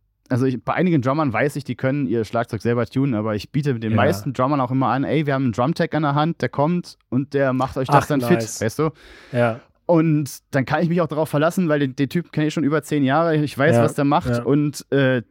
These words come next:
Speaker 1: der kann dann auch ganz schnell auf Wünsche vom Drummer oder von mir eingehen
Speaker 2: Ja.
Speaker 1: und sagen, ey, wir brauchen irgendwie in der Tom, irgendwie in der tiefen Tom noch irgendwie ein bisschen mehr Punch oder irgendwie, die muss ein
Speaker 2: Ja,
Speaker 1: bisschen
Speaker 2: ja.
Speaker 1: länger klingen und dann geht er, rennt er rüber, zack, zack, zack und dann,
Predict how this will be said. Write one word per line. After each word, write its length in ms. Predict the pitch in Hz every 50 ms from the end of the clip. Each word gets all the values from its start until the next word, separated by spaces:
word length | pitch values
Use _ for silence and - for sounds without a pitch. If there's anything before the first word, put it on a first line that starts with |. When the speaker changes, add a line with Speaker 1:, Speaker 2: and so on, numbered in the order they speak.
| -
Speaker 1:
der 80 | 127 113
kann 180 | - - 139
dann 120 | 165 170 107
auch 120 | 135 -
ganz 200 | - 131 143 156 -
schnell 160 | 147 151 139
auf 200 | 135 131 - _
Wünsche 640 | 117 127 175 190 - - 170 165 160 151 147 143
vom 340 | 135 - - 135 131 139 131
Drummer 360 | 110 120 120 139 160 156 143
oder 160 | 123 135 135
von 180 | 127 - 131 123
mir 180 | 127 143 135 -
eingehen 300 | 101 135 143 139 151 -
Speaker 2:
Ja. 60 | 139
Speaker 1:
und 80 | 127
sagen, 240 | 127 120 123 135 135
ey, 180 | 101 113 139 151
wir 80 | 139
brauchen 280 | 123 120 117 135 151 147
irgendwie 200 | 120 131 127 135
in 40 | 127
der 120 | 127 123 -
Tom, 380 | - - 143 151 156 151 139 - - _
irgendwie 200 | - - 120 131
in 20 | 131
der 100 | 127 120
tiefen 280 | - 156 143 - 139
Tom 180 | 127 143 151 156
noch 140 | 156 139 135
irgendwie 260 | 104 131 139 139 143
ein 80 | 135 127
bisschen 240 | 135 131 - 143
mehr 100 | 135 127
Punch 380 | 123 - - 139 151 170 - -
oder 160 | 131 127 123
irgendwie, 280 | 117 120 117 - 123 117
die 120 | 117 117
muss 100 | 117 -
ein 60 | 135
Speaker 2:
Ja, 80 | 135 135
Speaker 1:
bisschen 160 | 139 135 135
Speaker 2:
ja. 60 | 131
Speaker 1:
länger 120 | 139 143 139
klingen 320 | 139 - 160 165 175 165
und 60 | 165
dann 100 | 151 139
geht 160 | 135 147 151 -
er, 240 | 147 147 139 135
rennt 140 | 131 147 -
er 120 | 147 131 -
rüber, 280 | 180 185 208 208 190
zack, 160 | - - 170
zack, 120 | - 165 -
zack 240 | - 165 - - - -
und 180 | - 131 139
dann, 260 | 139 139 135 135 139